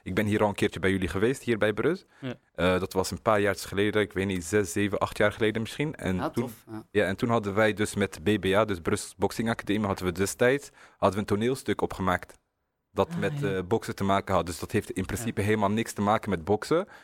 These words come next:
Speaker 1: Maar het onderwerp van die toneelstuk was boksen. En daarom hebben wij daaraan meegedaan.
Speaker 2: Ah, oké. Ja,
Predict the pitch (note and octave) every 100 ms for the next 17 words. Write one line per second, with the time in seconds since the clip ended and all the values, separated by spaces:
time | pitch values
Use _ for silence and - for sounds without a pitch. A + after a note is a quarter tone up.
0 | _ - G2 G2 - A#2 G#2 G#2 A2+ -
1 | F#2 F#2 G2 A2 - A2 F#2+ E2+ G#2 A2+
2 | - D2 F2 G2 G2 F#2+ F#2 F#2 F#2 F#2
3 | G2+ G#2+ G#3+ F#3 - D#3